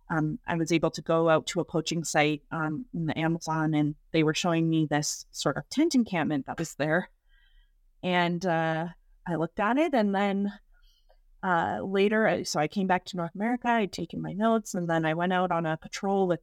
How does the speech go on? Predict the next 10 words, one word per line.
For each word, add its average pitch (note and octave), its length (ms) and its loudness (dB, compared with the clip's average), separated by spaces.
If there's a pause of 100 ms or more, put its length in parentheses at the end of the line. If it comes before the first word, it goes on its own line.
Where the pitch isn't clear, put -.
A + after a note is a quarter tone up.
these E3 460 -10 (300)
B F#3 100 -2
C E3+ 500 0 (280)
resource G3 400 2
officers, D#3+ 680 -2 (140)
um, D#3 400 -8 (320)
and E3 380 -2
they E3 100 4
were E3 140 2
like, D#3 220 2